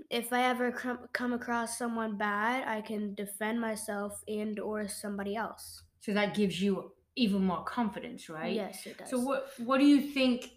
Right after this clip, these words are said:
Speaker 2: you can do with that confidence?
Speaker 1: Um, I could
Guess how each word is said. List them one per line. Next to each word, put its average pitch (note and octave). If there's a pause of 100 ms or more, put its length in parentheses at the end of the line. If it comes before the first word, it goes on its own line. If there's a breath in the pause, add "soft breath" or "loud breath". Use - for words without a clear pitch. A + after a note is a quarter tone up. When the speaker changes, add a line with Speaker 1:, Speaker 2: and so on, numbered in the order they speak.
(120)
Speaker 2:
you A#3
can A3+
do G#3+
with F#3+
that F#3+
confidence? - (480)
Speaker 1:
Um, A3+ (140)
I G#3+
could G#3